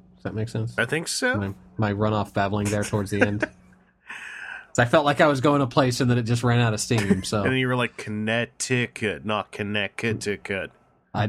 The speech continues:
Speaker 1: I have no idea what you're talking about.
Speaker 2: Connecticut is what I'm talking about. Uh, T J, do you have a preference between the two extremes?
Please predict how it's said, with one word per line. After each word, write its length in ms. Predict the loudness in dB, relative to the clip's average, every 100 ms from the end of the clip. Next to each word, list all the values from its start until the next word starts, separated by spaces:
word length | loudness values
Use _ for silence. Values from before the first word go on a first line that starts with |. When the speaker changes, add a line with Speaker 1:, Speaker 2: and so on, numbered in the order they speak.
| -2
Speaker 1:
I 120 | -4
have 180 | -2 -4
no 240 | -2 -2
idea 180 | -2 -2
what 140 | -4 -6
you're 60 |
talking 260 | -6 -6 -4
about. 80 | -2
Speaker 2:
Connecticut 640 | -2 -2 -6 -6 -4 -6
is 120 | -6
what 100 | -6
I'm 100 | -4
talking 320 | -4 -6 -6
about. 260 | -8 -8 -8 _ _ _ _ _ _ _ _ _ _ _ -20 _ _
Uh, 520 | -2 0 2 0 -2 -2
T 180 | -4
J, 240 | -2 -2 -2
do 80 | -2
you 40 | -2
have 80 |
a 60 | -2
preference 680 | -2 -2 -2 -4 -6 -10 -14 _
between 400 | -8 -2 -2 -2
the 80 | -4
two 320 | -2 -2 -2
extremes? 840 | -4 -6 -2 -2 -2 -2 -4 -8